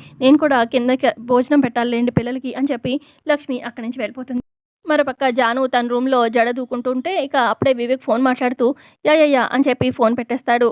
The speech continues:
ఇక అప్పుడు, "మా వదిన నిజంగా చాలా తెలివిగా భలే, భలే అసలు ఇంట్లో బయట మొత్తానికి భలే గెలిచింది, తన తెలివితేటలే తెలివితేటలు" అని చెప్పి ఇక వివేక్ పొగుడుతూ ఉంటే అప్పుడు జాను అంటుంది, "అవి చావు తెలివితేటలు,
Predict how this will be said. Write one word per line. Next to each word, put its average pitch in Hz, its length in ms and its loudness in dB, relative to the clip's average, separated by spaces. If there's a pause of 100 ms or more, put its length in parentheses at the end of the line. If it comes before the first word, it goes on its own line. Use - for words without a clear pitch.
ఇక 285 120 -4
అప్పుడు, 247 240 2 (320)
"మా 262 100 4
వదిన 262 400 2
నిజంగా 269 360 4
చాలా 294 480 0
తెలివిగా 262 520 2
భలే, 240 320 2 (360)
భలే 262 360 2
అసలు 247 340 0 (140)
ఇంట్లో 285 400 4
బయట 226 340 0 (120)
మొత్తానికి 277 480 0
భలే 220 280 0
గెలిచింది, 269 500 2 (400)
తన 247 120 4
తెలివితేటలే 285 540 2
తెలివితేటలు" 269 500 2
అని - 200 2
చెప్పి 240 220 -2 (340)
ఇక 294 140 -4 (380)
వివేక్ 262 280 -2
పొగుడుతూ 262 360 -2
ఉంటే 269 220 -2
అప్పుడు 294 300 2 (440)
జాను 247 320 4
అంటుంది, 262 340 4
"అవి 262 200 0
చావు 285 340 2
తెలివితేటలు, 254 560 0